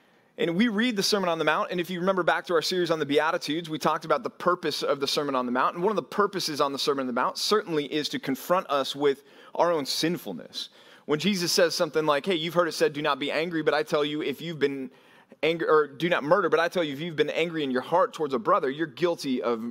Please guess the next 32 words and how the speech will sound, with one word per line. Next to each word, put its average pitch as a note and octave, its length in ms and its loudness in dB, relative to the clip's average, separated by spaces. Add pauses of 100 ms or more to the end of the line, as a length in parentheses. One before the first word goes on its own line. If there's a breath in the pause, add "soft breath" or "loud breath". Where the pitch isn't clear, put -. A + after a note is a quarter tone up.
murder." C#3+ 400 0
Or C3+ 100 2
when D#3+ 140 0
Jesus D#3 340 -8
said, D3 220 2
you E3+ 60 -2
know, C#3 140 0 (360 loud breath)
"You've F#3 160 0
heard F3+ 140 2
it D3 60 -4
said, D3+ 240 2
'Do E3 100 -2
not D3 140 0
commit D3 200 -2
adultery,' D#3 440 2
but D3+ 120 2
I F3+ 80 0
tell F#3 180 0
you, D#3 160 -6
if D#3 160 -2
you've E3 160 -6
lusted D#3+ 560 0
after D3 340 0
a C#3 60 4
woman D3+ 220 0
in C#3 80 -2
your C3 120 0
heart, F#3 280 0 (240 loud breath)
you're F#3 160 0
guilty E3 500 0
of C3+ 100 2
adultery." C#3 480 0